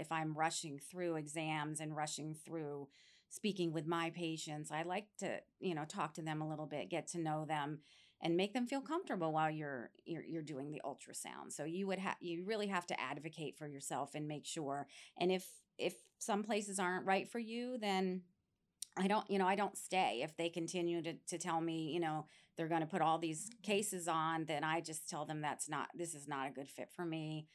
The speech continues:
I'm not gonna rush through these exams and, and, and rush through these patients." And so you, you just have to realize that,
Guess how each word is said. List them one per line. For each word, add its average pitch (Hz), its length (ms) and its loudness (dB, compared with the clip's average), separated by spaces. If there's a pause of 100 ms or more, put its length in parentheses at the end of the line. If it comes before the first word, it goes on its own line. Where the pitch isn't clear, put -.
(220)
I'm 165 100 2
not 160 160 2
gonna 147 160 -2
rush 135 300 -4
through 175 400 0
these 156 200 -4
exams 147 680 -4
and, 127 300 -4 (380)
and, 127 300 0 (160)
and 160 160 -2
rush 147 220 -2
through 151 160 -6
these 143 180 -4
patients." 117 720 -6
And 131 180 -4
so - 120 -4
you, 165 260 -2
you 190 140 -2
just 196 160 -6
have 190 200 0
to 175 100 -4
realize 160 580 0
that, 135 320 -2